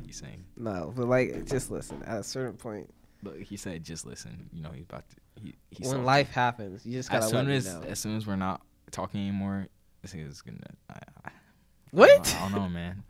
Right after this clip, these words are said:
Speaker 1: I don't know, man.
Speaker 2: I'm not a. I'm a certified psychopath. Anyway.
Speaker 1: Dude.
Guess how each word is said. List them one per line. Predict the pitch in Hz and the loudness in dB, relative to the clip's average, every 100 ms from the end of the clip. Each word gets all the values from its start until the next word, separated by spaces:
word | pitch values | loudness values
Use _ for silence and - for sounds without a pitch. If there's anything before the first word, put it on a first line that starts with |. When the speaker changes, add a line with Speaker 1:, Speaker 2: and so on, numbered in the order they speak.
| - | -16
Speaker 1:
I | - | -12
don't | - | -8
know, | 90 85 | -6 -6
man. | 151 117 92 - - - - - _ - - 143 | -8 -10 -12 -16 -20 -20 -20 -20 _ -20 -18 -14
Speaker 2:
I'm | 151 | -12
not | 175 180 | -10 -10
a. | 98 - - - - | -12 -12 -16 -8 0
I'm | 247 | 2
a | 135 | 0
certified | - 107 120 131 143 | 0 -4 -2 0 0
psychopath. | - 220 151 - - - - - - - - - - _ - | 0 -4 -6 -10 -10 -12 -16 -20 -20 -20 -20 -20 -20 _ 2
Anyway. | 170 135 110 101 - - _ - - - - | 4 6 4 0 -4 -14 _ -20 -20 -20 -10
Speaker 1:
Dude. | 90 71 92 | -8 -8 -12